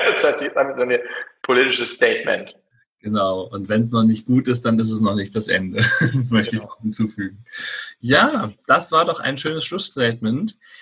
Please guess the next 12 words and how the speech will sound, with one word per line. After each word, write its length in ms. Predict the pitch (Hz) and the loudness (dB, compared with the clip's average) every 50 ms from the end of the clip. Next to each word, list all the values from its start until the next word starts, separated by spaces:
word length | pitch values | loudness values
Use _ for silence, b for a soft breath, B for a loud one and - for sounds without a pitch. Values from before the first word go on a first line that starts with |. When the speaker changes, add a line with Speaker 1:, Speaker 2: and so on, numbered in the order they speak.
| B B B B | B B B B
Speaker 2:
Vielen, 380 | _ - - - 196 220 226 220 | _ -8 -2 2 4 6 6 6
vielen 280 | - 226 202 196 190 | 4 2 0 0 0
Dank, 260 | - 151 160 190 185 | 0 0 0 0 -2
dass 220 | - 160 151 - - | -2 -2 -2 -2 -4
du 80 | 170 | -6
dir 300 | 151 147 147 156 160 160 | -6 -4 -2 -2 0 0
in 220 | - 143 147 151 151 | 0 -2 -2 -2 -2
dieser, 680 | 147 151 147 147 151 143 139 139 143 147 147 143 147 - | -2 -2 -2 0 0 0 2 2 2 0 -2 -4 -8 -8
äh, 220 | - 131 131 135 131 | -4 -2 -2 -2 -4
für 560 | 131 - - - - - 147 143 139 131 - | -6 -12 -16 -14 -6 0 2 2 2 2 2
euch 460 | 127 135 147 170 180 - - - - | 4 4 4 4 2 -2 -4 -6 -6
sehr 640 | - 131 139 147 151 151 151 151 151 151 151 143 | -6 -2 0 2 4 4 4 4 4 2 2 -2